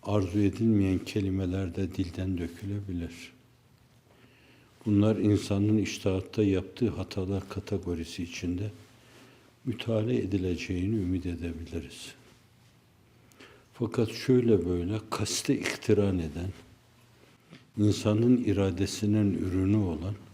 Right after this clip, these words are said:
hilafi vaki beyanda bulunmak, insanları aldatmaya kalkmak, hafizanallah, söylerken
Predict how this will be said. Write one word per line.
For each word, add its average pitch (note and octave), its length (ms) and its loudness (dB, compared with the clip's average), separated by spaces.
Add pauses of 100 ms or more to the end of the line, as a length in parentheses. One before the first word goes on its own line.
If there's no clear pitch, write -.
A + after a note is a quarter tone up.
(1200)
hilafi G2 500 0
vaki F2 460 -2
beyanda E2+ 520 -2
bulunmak, D2+ 640 -12 (1400)
insanları A#2 680 0
aldatmaya F#2+ 840 -2
kalkmak, - 600 -10
hafizanallah, D#2+ 880 -10 (1600)
söylerken F#2 920 2